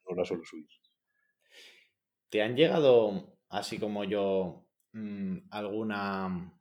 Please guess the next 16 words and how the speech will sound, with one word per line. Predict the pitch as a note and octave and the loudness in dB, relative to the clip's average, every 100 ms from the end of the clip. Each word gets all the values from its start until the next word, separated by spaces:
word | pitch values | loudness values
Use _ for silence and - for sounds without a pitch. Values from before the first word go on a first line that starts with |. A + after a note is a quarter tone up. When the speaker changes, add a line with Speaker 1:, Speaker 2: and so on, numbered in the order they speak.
| - _ - - - | -20 _ -20 -18 -10
Speaker 2:
alguna | A2 G#2+ A#2 | -4 -2 0
oferta | G2+ G#2+ G2 G2+ | -2 -2 0 0
de, | F#2 F2+ E2 - _ _ | 2 2 0 -4 _ _
de | F#2 F#2+ | -6 -2
colaboración | F#2+ E2+ E2+ G2 A2+ A#2 A2+ A2 | 0 -2 -2 2 6 6 4 2
o | F#2+ F2+ | 0 0
algún | E2+ F#2+ | 0 -2
otro | G2 F#2+ F2 | -2 -4 0
podcast | G#2+ A#2+ - A2 A2 G#2+ | 2 2 2 2 2 0
o | F#2 | -2
alguna | F2+ G2 F#2+ | -2 -4 -4
revista | F#2+ F2 G2 A#2+ - G2 G2+ G#2 - | -6 -6 -4 -4 -2 -2 -2 -8 -20
acerca | - G2 F#2+ F#2+ | -14 -12 -6 -4
de | F#2+ F2+ F2+ | -4 -4 -4
Speaker 1:
Eh, | F#2+ G#2 F#2 F#2+ | 0 2 2 0
no. | F#2 D#2+ | -2 -6